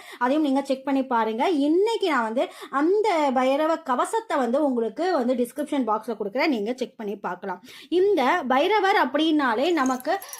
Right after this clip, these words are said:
பகையை தீர்க்கிறவர்னு சொல்லியிருக்கேன். இப்ப அந்த பைரவருடைய பொறுப்பு என்னன்னா, சிவன் சொத்து கொலநாசம் அப்படின்றதுதான்.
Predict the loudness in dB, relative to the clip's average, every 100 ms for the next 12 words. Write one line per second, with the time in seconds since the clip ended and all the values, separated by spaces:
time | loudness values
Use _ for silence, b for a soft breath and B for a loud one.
0 | B -2 2 0 0 -2 0 0 2 2
1 | 0 0 -2 -2 -4 -4 B -6 -4 0
2 | 2 2 2 2 2 2 2 2 0 0
3 | 0 0 0 0 0 0 0 0 0 -2
4 | -2 -2 0 0 -2 -4 -6 -2 0 2
5 | 2 2 2 2 2 0 0 -2 -2 -4